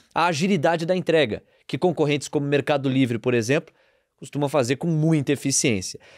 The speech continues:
Então, isso também é um agravante que pode ter condenado, em parte, a performance dos papéis. A concorrência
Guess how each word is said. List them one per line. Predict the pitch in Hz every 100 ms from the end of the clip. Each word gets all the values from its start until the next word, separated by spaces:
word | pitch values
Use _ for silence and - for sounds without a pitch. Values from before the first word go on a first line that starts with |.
| _
Então, | 185 -
isso | 202 220
também | 285 220 180 208
é | 220
um | 202
agravante | 180 156 139 175
que | 202
pode | 226 226
ter | 247
condenado, | 240 262 311 220 202 120 90 -
em | 139
parte, | 123 160 175 -
a |
performance | 117 160 - 156 180 180
dos | 208 208
papéis. | 285 - 143 104 - -
A | -
concorrência | 135 208 277 269 160 113 143 185 - 262